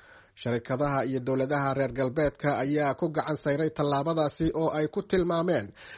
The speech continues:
mid jebinaysa qandaraasyada hadda jira, kuwaas oo lagu saleeyay lacagta yuuraha iyo dollarka. Wasiirka dhaqaalaha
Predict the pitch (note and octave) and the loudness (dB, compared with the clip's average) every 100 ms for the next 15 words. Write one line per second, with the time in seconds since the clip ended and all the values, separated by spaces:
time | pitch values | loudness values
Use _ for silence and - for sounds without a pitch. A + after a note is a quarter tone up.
0 | - D3 A3 D3+ F3+ G3 F#3 E3 F3 D#3+ | -4 0 0 2 2 4 2 0 0 0
1 | D3+ C#3+ D3 C#3+ - F3 E3 D3+ E3 D3+ | -2 0 0 0 0 0 2 2 0 0
2 | C#3 C3+ A#2+ - - - - D#3+ C#3 D3+ | 0 2 0 -2 -16 -16 0 4 4 4
3 | D3+ - D3+ C3 B2+ D3 F3 F3 D#3 D3+ | 0 -2 0 2 0 0 0 2 2 2
4 | D#3+ B2+ B2+ E3+ - D#3 B2+ B2 E3+ D#3+ | 2 0 -2 -4 -2 0 0 0 0 2
5 | C#3 D#3 C#3 E3 F#3 D#3+ - C3 - - | 0 0 0 0 2 0 0 -2 -2 -16
6 | - - - A2 G#2 D3 - C#3+ B2 B2+ | -20 -18 -6 -4 0 0 0 0 0 0
7 | B2+ C3 D3 | 0 2 2